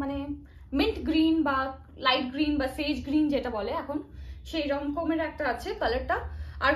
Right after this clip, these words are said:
ক্রপডের মধ্যে আছে। তো এটা হচ্ছে ফার্স্ট, আর এটাও হচ্ছে প্রাইস হচ্ছে টু হান্ড্রেড।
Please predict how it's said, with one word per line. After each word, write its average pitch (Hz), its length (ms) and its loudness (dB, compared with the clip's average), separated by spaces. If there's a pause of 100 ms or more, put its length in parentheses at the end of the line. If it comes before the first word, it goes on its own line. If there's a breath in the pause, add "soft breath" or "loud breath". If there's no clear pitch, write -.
ক্রপডের 381 560 2
মধ্যে 339 220 0
আছে। 294 280 0 (380)
তো 285 60 6
এটা 277 240 6
হচ্ছে 320 260 -4
ফার্স্ট, 302 260 0
আর 254 120 0
এটাও 262 280 0
হচ্ছে 302 200 -4
প্রাইস 240 300 -2
হচ্ছে 359 240 -4
টু 339 120 -2
হান্ড্রেড। 190 380 -6